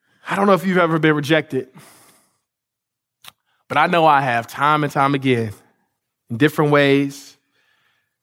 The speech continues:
by different people. And rejection is a hard thing. It's probably one of the hardest things that we have to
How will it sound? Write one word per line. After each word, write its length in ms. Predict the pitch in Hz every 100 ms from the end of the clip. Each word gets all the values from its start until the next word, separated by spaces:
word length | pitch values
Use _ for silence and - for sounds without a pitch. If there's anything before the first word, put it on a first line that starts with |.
| _ _ _ _
by 120 | 127 135
different 320 | 147 139 127
people. 480 | 151 143 113 110 _ _ _ _ _ _ _ _ _ _ _ _ -
And 100 | 147
rejection 520 | 147 127 185 - 214
is 100 | 214
a 80 | 175
hard 380 | 175 190 180 165
thing. 340 | 180 131 123 _ _ _ _ _ _ _ _ _ _ _ _ _ _ _ _ _
It's 100 | -
probably 220 | 180 175
one 80 | 190
of 60 |
the 60 | 160
hardest 440 | - 196 208 196
things 220 | 202 190 175
that 80 |
we 100 | 165
have 200 | 180 170
to 280 | 175 160 151